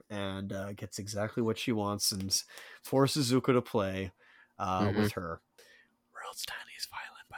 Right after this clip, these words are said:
Speaker 1: the way. Um, apparently we're doing William Telling, if anybody knows that joke or that reference. <laughs> Oh, oh seven fifty-seven, that's, uh, that's certainly a face that, um, <sighs>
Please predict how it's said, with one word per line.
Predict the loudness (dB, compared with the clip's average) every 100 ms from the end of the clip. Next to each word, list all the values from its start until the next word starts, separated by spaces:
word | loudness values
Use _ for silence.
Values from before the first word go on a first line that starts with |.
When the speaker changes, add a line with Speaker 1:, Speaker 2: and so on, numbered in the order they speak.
| -16
Speaker 1:
the | _
way. | -20 _ -10 4 10 12 12 12 8 4 -2
Um, | -8 _ 2
apparently | 4 8
we're | 8
doing | 10 8 10
William | 10 10 8
Telling, | 8 8 8 2
if | -4 -4 0
anybody | 0 2 2
knows | 0 0
that | -4 -4 -8
joke | -6 -4 -4 -6 -8
or | -6
that | -6 -6
reference. | -6 -6 -4 -2 -2 -4 _ _ _ _ _ _ _ -16
<laughs> | -10 -8 -4 -2 10
Oh, | 12 12 8 -6 -12 -18 _ _ 0 4 6 4 12
oh | 12
seven | 12 12 12 12
fifty-seven, | 4 2 4 12 12 12 6
that's, | 6 4 2 4
uh, | 6 8
that's | 6 4
certainly | 0 2 4
a | 4
face | 6 6 6 2 2
that, | 4 4
um, | 4 2 2 0 -4 -8 -20 _ _ _ _ _ _
<sighs> | _